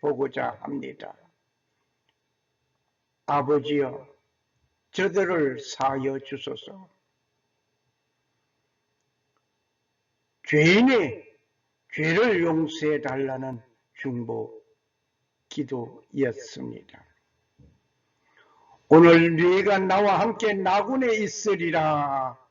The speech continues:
하였으니 회개하는 자에게 낙원을 약속하시는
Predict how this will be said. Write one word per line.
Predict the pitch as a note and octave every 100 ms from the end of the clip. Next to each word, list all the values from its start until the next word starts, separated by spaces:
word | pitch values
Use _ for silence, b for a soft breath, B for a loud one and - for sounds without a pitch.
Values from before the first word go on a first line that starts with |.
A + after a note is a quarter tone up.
| -
하였으니 | D#3 D3+ D#3 C#3+ C#3+ B2+ - _ b b b b - F#3
회개하는 | G#3+ B3 C4+ B3+ F#3 E3
자에게 | D3 D3+ D3 C#3+ D#3 D3+ - -
낙원을 | D3+ D3 C#3 C#3+ C#3 C#3
약속하시는 | E3 F#3 - F#3+ F#3+ F3 F#3+ G3+ C4